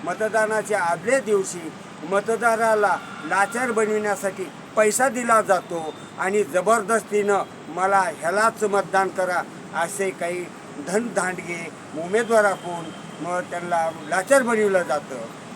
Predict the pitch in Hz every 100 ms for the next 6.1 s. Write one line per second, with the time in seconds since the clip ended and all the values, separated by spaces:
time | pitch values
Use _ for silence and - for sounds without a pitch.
0 | - 226 247 220 226 233 202 185 202 226
1 | 226 208 214 190 190 202 254 262 233 202
2 | - 175 160 143 - - 214 214 254 202
3 | 185 - 254 - 240 233 233 220 220 214
4 | 214 170 196 240 226 226 220 202 185 214
5 | 208 202 233 214 220 214 208 190 196 208